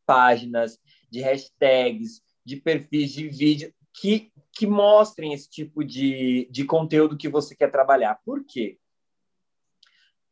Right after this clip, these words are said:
Você vai começar a ver aquilo tanto, você vai falar, "Meu, vou testar isso." Tá, testa,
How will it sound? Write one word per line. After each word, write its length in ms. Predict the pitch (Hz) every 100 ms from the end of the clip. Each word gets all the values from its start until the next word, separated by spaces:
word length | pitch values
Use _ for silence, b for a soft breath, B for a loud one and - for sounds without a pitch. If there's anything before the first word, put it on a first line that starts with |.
| _
Você 220 | 139 160
vai 100 | 247
começar 380 | 254 226 214 196
a 60 | 170
ver 100 | 165
aquilo 360 | 165 - 208 214 -
tanto, 560 | 208 220 - 127 110 _ _
você 160 | -
vai 160 | 185 185
falar, 220 | 190 160
"Meu, 260 | 143 165 135
vou 100 | 147
testar 420 | 160 156 - 170
isso." 300 | 147 110 - _ _ _
Tá, 280 | 165 131 - _ _ _
testa, 400 | - 143 117 -